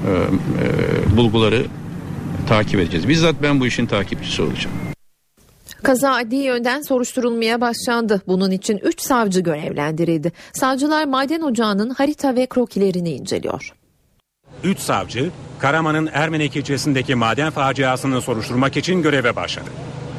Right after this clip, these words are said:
Speaker 3: Ermenek Cumhuriyet Başsavcılığı'nın görevlendirdiği savcılar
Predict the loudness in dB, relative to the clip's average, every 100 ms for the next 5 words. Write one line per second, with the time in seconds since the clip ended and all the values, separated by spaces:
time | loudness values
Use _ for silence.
0 | -12 -12 -10 -8 0 2 4 2 2 2
1 | 4 4 2 2 0 2 0 2 2 4
2 | 4 2 2 2 2 0 0 0 0 0
3 | 0 0